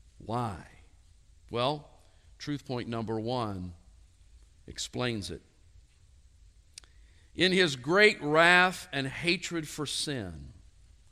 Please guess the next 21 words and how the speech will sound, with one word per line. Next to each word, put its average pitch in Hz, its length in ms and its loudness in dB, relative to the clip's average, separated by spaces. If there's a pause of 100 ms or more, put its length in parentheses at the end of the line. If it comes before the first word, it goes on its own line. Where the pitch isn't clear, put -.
(460)
God 170 460 8
has 156 160 -2
ordained 160 720 0
a - 60 -2
time 110 840 -2 (440)
of 117 120 -6
fierce 190 680 -2 (200)
judgment 123 720 -2 (560)
on 143 100 0
a 139 60 2
world 175 420 2
that 143 100 2
has 127 140 -2
rejected 127 880 2 (500)
his 202 320 0
right 139 540 2 (120)
to 139 140 -6
lovingly 196 640 2
rule 175 500 0
over 147 360 0
them, 95 480 -10